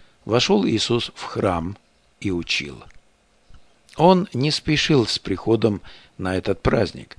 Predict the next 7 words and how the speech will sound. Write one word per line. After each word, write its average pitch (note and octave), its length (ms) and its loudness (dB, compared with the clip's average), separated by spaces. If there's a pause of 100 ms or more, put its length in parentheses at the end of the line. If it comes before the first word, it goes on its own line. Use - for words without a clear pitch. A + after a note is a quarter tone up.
(640)
Праздник F3 520 0 (340)
исполнит C#3+ 680 0
своё G#2+ 360 4
назначение B2 840 -2
лишь A#2 420 0 (160)
во G2+ 240 2
время A#2+ 500 -2